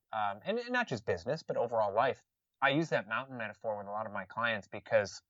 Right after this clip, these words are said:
you know, when we start working together, right, you, you, the goal is that peak of the mountain. And you may never reach it, but you're constantly moving toward it. And there's a few things. When you're going up that mountain, number one is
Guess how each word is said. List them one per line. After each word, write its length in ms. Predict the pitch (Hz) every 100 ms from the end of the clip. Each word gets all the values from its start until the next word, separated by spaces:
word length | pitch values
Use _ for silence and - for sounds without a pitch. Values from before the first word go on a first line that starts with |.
| -
you 80 |
know, 400 | 113 98 95 95 -
when 220 | - 113 113
we 80 |
start 260 | 117 - 101
working 320 | 98 123 120
together, 360 | 90 82 82 85 82
right, 220 | 85 85
you, 200 | 92 98 98
you, 120 | 101 -
the 80 | 95
goal 360 | 107 120 139
is 140 | 107 92
that 220 | 92 -
peak 220 | 113 101
of 60 | 90
the 60 |
mountain. 360 | 90 87 92 92 - - _ _ _ -
And 120 | 196
you 60 |
may 140 | 269 254
never 280 | 170 135 95
reach 300 | 117 147 110
it, 120 | -
but 100 | 117
you're 120 | 123
constantly 520 | 131 160 160 - 110 113
moving 320 | 113 107 92
toward 220 | - 104 98
it. 160 | 87 - _ _ _ _ _
And 320 | - 170 165
there's 140 | 160 151
a 80 | 156
few 240 | - 262
things. 320 | 254 117 101
When 100 | 127
you're 120 | 139
going 240 | 131 208 175
up 100 | 135
that 200 | 110 92
mountain, 360 | 101 113 95 87 _ _ - -
number 160 | 170
one 220 | 160 214
is 300 | 190 131 113